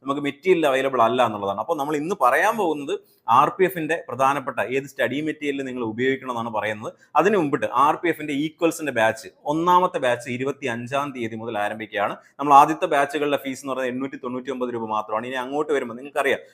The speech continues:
നാലായിരം രൂപയും നാലായിരത്തി അഞ്ഞൂറ് രൂപയ്ക്കാണ് ആർ പി എഫിന്റെ ബാച്ചിന് വാങ്ങുന്നത്. നമ്മൾ പക്ഷേ എണ്ണൂറ്റി തൊണ്ണൂറ്റി ഒമ്പത് രൂപയ്ക്കാണ് ആദ്യത്തെ രണ്ട് മൂന്ന് ബാച്ചിനായിരിക്കും ആ ഒരു ചാൻസ് ഉണ്ടാവുക. ഇനി അങ്ങോട്ട് നമ്മൾ ഫീസ് കൂട്ടുന്നതായിരിക്കും. പക്ഷേ നമ്മൾ ക്വാളിറ്റിയിൽ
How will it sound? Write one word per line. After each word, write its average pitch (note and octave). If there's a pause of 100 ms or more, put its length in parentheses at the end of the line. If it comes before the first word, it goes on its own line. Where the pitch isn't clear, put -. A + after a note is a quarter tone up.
(160)
നാലായിരം D3
രൂപയും C#3+
നാലായിരത്തി C3+
അഞ്ഞൂറ് C#3
രൂപയ്ക്കാണ് B2+
ആർ B2
പി C3
എഫിന്റെ B2+ (140)
ബാച്ചിന് A#2+
വാങ്ങുന്നത്. B2
നമ്മൾ C#3
പക്ഷേ F#3+
എണ്ണൂറ്റി C3+
തൊണ്ണൂറ്റി C3+
ഒമ്പത് C3
രൂപയ്ക്കാണ് A#2
ആദ്യത്തെ B2
രണ്ട് C3
മൂന്ന് C#3+
ബാച്ചിനായിരിക്കും A#2+ (320)
ആ C#3+
ഒരു C3
ചാൻസ് B2+
ഉണ്ടാവുക. A2+
ഇനി F#3
അങ്ങോട്ട് F3
നമ്മൾ D3+
ഫീസ് C3+
കൂട്ടുന്നതായിരിക്കും. B2+ (280)
പക്ഷേ G3
നമ്മൾ D3 (100)
ക്വാളിറ്റിയിൽ C#3+